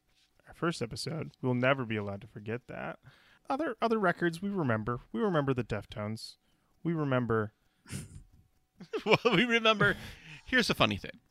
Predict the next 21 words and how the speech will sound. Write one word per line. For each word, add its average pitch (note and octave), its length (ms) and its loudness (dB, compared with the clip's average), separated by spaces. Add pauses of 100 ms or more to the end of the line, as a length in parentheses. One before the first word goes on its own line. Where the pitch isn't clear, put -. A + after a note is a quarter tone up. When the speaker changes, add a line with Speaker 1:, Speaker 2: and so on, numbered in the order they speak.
(240)
Speaker 1:
Uh-huh, C3 220 2
Speaker 2:
Now, F3 120 4
I A3 40 4
don't G#3+ 100 6
Speaker 1:
yeah. F3+ 40 6
Speaker 2:
know D3+ 80 10
if C3 120 4
you C#3 60 -2
know A#2+ 160 4
this G#2+ 160 -2
about A2 240 -6
Korn. - 300 -6 (380)
Speaker 1:
Oh, D3+ 320 4 (320)
Speaker 2:
But C#3+ 160 6
Speaker 1:
Matt. C#3+ 100 2
Speaker 2:
most F#3 560 4 (420)
guitars - 720 -10 (440)
have B2+ 160 -2
Speaker 1:
Uh-huh. A#2 160 0
Speaker 2:
six - 200 0
strings. - 540 -16